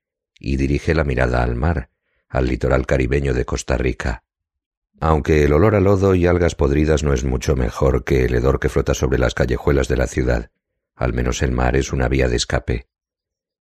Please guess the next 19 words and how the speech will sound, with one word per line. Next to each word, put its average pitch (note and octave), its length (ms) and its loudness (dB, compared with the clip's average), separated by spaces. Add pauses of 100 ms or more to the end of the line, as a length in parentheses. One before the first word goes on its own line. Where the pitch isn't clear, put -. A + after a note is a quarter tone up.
(800)
Normalmente B2 580 0
pasa A2 220 0
el F#2 100 0
día D2 180 4
en D2 80 2
algún B1+ 240 0
muelle B1+ 300 0
con C2+ 140 0
la B1 80 0
vista B1+ 280 -4
clavada C2 400 0
en C2 120 0
el B1 160 0
refulgente C2 760 -2
mar. A#1+ 320 -2 (880)
El A#1 280 -2
camino E2 480 0
a F2 60 -2
casa. - 480 -4